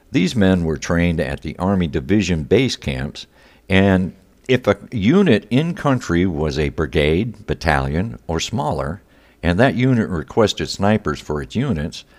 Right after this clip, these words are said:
the requesting unit could send their sniper applicants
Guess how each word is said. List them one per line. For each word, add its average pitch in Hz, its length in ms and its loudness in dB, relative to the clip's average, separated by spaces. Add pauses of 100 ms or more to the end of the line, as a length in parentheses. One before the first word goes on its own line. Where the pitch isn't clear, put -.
(240)
the 101 100 4
requesting 117 680 -2
unit 98 460 0
could - 160 -4
send 104 320 0
their 78 120 0
sniper 120 520 -4
applicants 76 600 -6